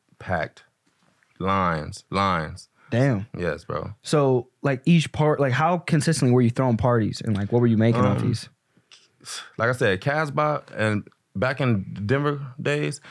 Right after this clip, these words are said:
Speaker 1: Casbah was, um, I wanna say every weekend. So we was doing them every weekend. On top of, I was sixteen at that time. So
Speaker 2: Yeah.
Speaker 1: I was in eighteen and up clubs,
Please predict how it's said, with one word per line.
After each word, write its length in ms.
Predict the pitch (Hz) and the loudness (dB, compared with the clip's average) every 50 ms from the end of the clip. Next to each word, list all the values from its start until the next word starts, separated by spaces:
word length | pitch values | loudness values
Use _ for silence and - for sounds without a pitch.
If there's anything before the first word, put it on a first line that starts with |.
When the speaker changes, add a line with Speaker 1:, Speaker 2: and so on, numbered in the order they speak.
| - - - | -20 -10 -4
Speaker 1:
Casbah 720 | - 160 165 180 185 160 147 156 151 147 143 139 139 160 - - - | -2 -2 0 -2 -2 -2 0 0 2 2 2 0 -2 -4 -8 -12 -6
was, 380 | - 107 110 107 98 92 92 - _ _ _ _ _ _ _ _ - | -2 0 2 2 2 0 -6 -14 _ _ _ _ _ _ _ _ -2
um, 600 | 98 101 101 101 98 92 92 87 85 87 95 95 - _ _ _ _ _ _ _ | 0 2 2 2 2 2 0 0 -2 -4 -6 -8 -12 _ _ _ _ _ _ _
I 60 | - 110 | -2 -2
wanna 140 | 120 117 | -2 0
say 180 | 107 - 110 95 | 0 -2 -2 0
every 200 | 104 110 107 110 | 0 0 2 2
weekend. 420 | 110 110 98 - 85 78 76 90 | 2 2 0 0 -4 -6 -6 -4
So 100 | - 104 | -2 0
we 80 | 104 117 | 2 2
was 100 | 131 127 | 2 2
doing 160 | 117 120 113 | 2 2 0
them 80 | 110 98 | 0 0
every 180 | 101 95 101 101 | -2 -2 0 -2
weekend. 440 | 92 92 87 - 92 87 85 85 87 - - - - - | -2 -2 -2 -2 -2 -2 -2 -4 -6 -10 -18 -20 -8 -4
On 160 | 95 95 95 | -2 -2 0
top 260 | - - 120 120 120 117 | 0 -2 -2 -2 0 2
of, 240 | 104 98 92 90 - _ | 2 2 0 -2 -4 _
I 100 | - 113 | -2 -2
was 160 | 131 127 120 - | -2 -2 -2 -4
sixteen 500 | - 104 98 90 - - 131 127 120 107 | -4 -4 -4 -4 -2 0 2 2 2 2
at 80 | 95 90 | 0 0
that 140 | 95 92 | -4 -4
time. 480 | - - 113 101 90 82 87 92 - - - _ _ _ _ - _ - | -4 -2 -2 -2 -2 -2 -4 -8 -10 -14 -20 _ _ _ _ -20 _ -2
So 260 | - - 92 90 87 - | 2 2 4 4 2 0
Speaker 2:
Yeah. 100 | - 90 | 0 0
Speaker 1:
I 40 | 104 | 0
was 180 | 123 123 110 95 | 2 0 0 0
in 280 | 95 90 85 82 - - _ _ _ - | 0 0 -2 -2 -6 -8 _ _ _ -2
eighteen 340 | 98 110 107 - 117 104 101 | -2 -2 0 0 0 2 4
and 120 | 98 110 | 4 2
up 140 | 107 - - | 0 -2 -4
clubs, 540 | - - 101 95 90 82 82 - - - | -2 0 2 2 2 2 -2 -4 -10 -14